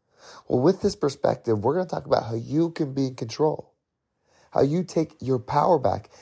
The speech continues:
and you dictate your experience, not the world. So happiness is a feeling. It's not a, it's not a thing. It's a feeling. There's a way that you feel that you would describe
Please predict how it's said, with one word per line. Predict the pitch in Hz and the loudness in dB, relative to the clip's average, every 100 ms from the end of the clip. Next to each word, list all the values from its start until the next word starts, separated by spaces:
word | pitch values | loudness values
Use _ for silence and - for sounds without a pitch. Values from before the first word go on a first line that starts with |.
| - | -10
and | - 120 | -6 -4
you | 131 208 214 | 2 2 4
dictate | 156 117 - 101 | 2 0 -2 -2
your | 98 90 | 0 -2
experience, | 95 - - - - _ - _ _ _ _ _ - | -4 -12 -10 -12 -16 _ -20 _ _ _ _ _ -2
not | 127 135 | 0 0
the | - | -2
world. | 117 120 - - _ _ _ _ _ _ _ - - | 0 0 0 -8 _ _ _ _ _ _ _ -20 -8
So | - | 0
happiness | 139 135 - - 165 131 117 | 2 2 0 0 -2 -2 -4
is | 110 | -6
a | |
feeling. | 95 - 117 - - - _ - | -6 -8 -8 -8 -10 -20 _ -14
It's | - | -4
not | 175 180 | 0 0
a, | 123 - | -2 -4
it's | 117 | -4
not | 175 - | -2 -2
a | |
thing. | 113 - 165 92 98 127 - _ _ _ _ _ | -6 0 0 0 -6 -14 -18 _ _ _ _ _
It's | - 104 | -10 -8
a | - 127 | -6 -6
feeling. | - 196 160 - _ _ _ _ _ _ _ - | -4 -4 -4 -8 _ _ _ _ _ _ _ 0
There's | 151 160 | 4 4
a | |
way | 143 151 160 | 4 6 4
that | 135 - | 4 0
you | 131 135 | -2 -6
feel | 110 - 202 117 107 | -4 0 4 4 4
that | 123 | 0
you | - 131 | -2 -2
would | 143 | -2
describe | 156 - - - 113 | -4 -4 -2 0 -2